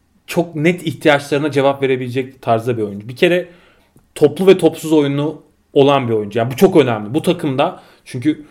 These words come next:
e, hem toplu oyunu iyi olan ama topsuz oyunu kötü olan ya da topsuz oyunu iyi olan ya da toplu oyunda olmayan isimlerden kuruldu. Yani böyle iki tarafı da oynayabilen, e, oyuncu sayısı çok az. Aynı şekilde,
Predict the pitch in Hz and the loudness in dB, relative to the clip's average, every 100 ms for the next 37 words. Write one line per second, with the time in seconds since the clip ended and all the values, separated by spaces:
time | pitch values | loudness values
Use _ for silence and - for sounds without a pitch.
0 | _ _ _ _ _ - 117 117 113 113 | _ _ _ _ _ -4 0 0 0 -2
1 | 113 _ _ _ - 165 196 196 - _ | -8 _ _ _ -2 0 0 -2 -14 _
2 | _ _ _ _ _ _ _ _ _ - | _ _ _ _ _ _ _ _ _ 0
3 | 151 - 190 196 202 202 190 185 196 185 | 2 4 8 8 6 2 2 2 2 -2
4 | 175 - 127 - 165 170 165 156 156 - | -4 -2 -4 -2 2 4 4 -2 -6 -8
5 | - 131 135 139 170 190 _ _ 151 170 | -6 0 0 0 -2 -6 _ _ 2 2
6 | 170 160 - 202 202 185 185 175 170 180 | 2 0 0 4 6 6 4 0 0 0
7 | 175 175 156 147 175 156 165 151 147 147 | -2 -2 -2 2 2 2 0 0 -2 -4
8 | 127 - 147 135 135 143 143 120 110 113 | -8 -8 -2 0 0 -2 -6 -4 -2 0
9 | 120 131 147 143 - 165 160 160 165 147 | 0 0 -2 -8 -2 0 0 0 0 2
10 | 151 151 151 147 170 - _ _ _ _ | 0 -2 0 -2 -4 -14 _ _ _ _
11 | _ - 120 120 143 147 156 - 147 147 | _ -6 -2 0 2 0 0 0 -2 0
12 | 160 143 110 - 151 190 196 208 175 180 | -2 0 -2 0 0 0 -2 -4 0 0
13 | 196 | 0